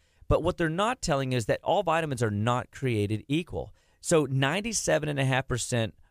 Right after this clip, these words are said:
of the vitamins on the market are either not safe or not effective. Okay? So we don't wanna spend money on things that aren't effective, right? We wouldn't do that. But how do you know? How do you know what you're buying?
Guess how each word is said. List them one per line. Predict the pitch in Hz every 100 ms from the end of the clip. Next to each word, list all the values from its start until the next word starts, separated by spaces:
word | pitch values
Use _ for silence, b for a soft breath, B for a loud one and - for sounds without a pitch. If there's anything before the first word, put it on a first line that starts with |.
| _
of | 135 127 120
the | 113
vitamins | 110 120 139 135
on | 156
the | 165
market | 110 98 110 113 _ _ _ _ _ _
are | 110 104 107 127 - _ -
either | 113 98
not | 92 98 117 175 320 - -
safe | - 123 92 104 - - _ _ _ _
or | 143 131 127 - _ -
not | 110 113 120 - -
effective. | 110 - 127 - 90 80 _ _ _ _ _ _ _
Okay? | 104 107 117 - b b
So | 175 156 131 _ _
we | 131 160
don't | 196 233
wanna | 202 156
spend | - 147 131
money | 120
on | 113 104
things | 110 101
that | 107
aren't | 113 110 -
effective, | - 92 - 90
right? | 107 107
We |
wouldn't | 123 139 107
do | 98 95
that. | 87 - _ _ _ -
But | 165
how | 139 170
do | 185
you | 185
know? | 170 214 233
How | 107
do | 143
you | 170
know | 170
what | 170 -
you're | 160
buying? | 160 208 110